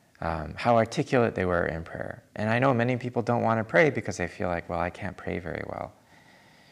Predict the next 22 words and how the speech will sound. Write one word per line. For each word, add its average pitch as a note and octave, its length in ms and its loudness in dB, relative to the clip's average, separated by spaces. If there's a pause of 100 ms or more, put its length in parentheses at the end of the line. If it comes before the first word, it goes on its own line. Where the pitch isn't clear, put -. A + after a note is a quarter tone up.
(460)
But A#2+ 160 4
Jesus G#3 340 2
was A#2+ 100 -2
warning A#2+ 560 -2
very B2+ 280 2
much D3 260 0
against C3 300 0
this - 120 -8
kind A#2 160 -4
of G#2 80 -2
spirit D3+ 380 2
of, G2+ 140 2
like, G#2 200 2
prayer F#3 320 4
is B2 120 0
not B2 160 2
about A#2 240 4
performance. - 720 -2 (1300)
Prayer D3 380 6
is A2 220 2
not B2 320 4
about F#2 560 6